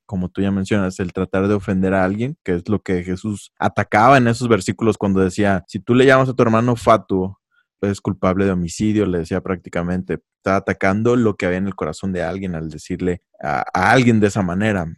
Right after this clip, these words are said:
Si en tu corazón, en nuestros corazones no existe el tratar de ofender a alguien, no existe el tratar de, mm, algo, decirlo vulgarmente o hablar sucio como tal, eh, yo creo que no son pecado como tal. Sin embargo, como sociedad,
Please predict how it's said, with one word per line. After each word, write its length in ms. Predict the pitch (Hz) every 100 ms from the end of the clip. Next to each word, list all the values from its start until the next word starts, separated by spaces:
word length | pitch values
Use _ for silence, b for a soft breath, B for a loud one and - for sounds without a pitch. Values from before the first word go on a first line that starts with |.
| _ _
Si 160 | -
en 80 | 113
tu 100 | -
corazón, 560 | 120 113 110 139 143 - -
en 120 | 110
nuestros 240 | 107 - -
corazones 420 | 104 104 117 113
no 140 | 113
existe 420 | 117 - 120 -
el 160 | 117 104
tratar 360 | 98 98 98 107
de 40 |
ofender 400 | 110 104 98 101
a 180 | 101 95
alguien, 360 | 101 101 101 101
no 120 | 98
existe 420 | - 107 - 107
el 140 | 98 90
tratar 420 | 87 - 92 95
de, 280 | 98 95 - _
mm, 320 | 98 92 90 90
algo, 560 | - 104 110 113 110 107
decirlo 440 | 98 - 110 110
vulgarmente 920 | 98 95 92 95 95 92 98 98 98 90
o 80 | 85
hablar 340 | 85 87 95
sucio 460 | - 98 90 95 -
como 240 | 87 82
tal, 340 | - 95 143 - _ -
eh, 120 | 71 90
yo 160 | 101
creo 260 | - 104 95
que 280 | 107 101 87
no 240 | 110 110 110
son 220 | 113 107
pecado 400 | 98 - 101 95
como 220 | 104 98
tal. 200 | 107 110
Sin 140 | 113 107
embargo, 440 | 107 113 120 135
como 340 | - 113 104
sociedad, 840 | 98 104 95 104 98 92 101 185